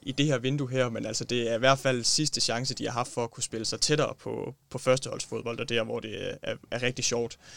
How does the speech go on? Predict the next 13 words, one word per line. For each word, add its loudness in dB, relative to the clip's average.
Øh, 8
jeg 2
synes, 0
de -2
leverer 0
en -2
fuldstændig, -4
øh, -4
forfærdelig 0
præstation, -4
begge -2
to, -2
og 0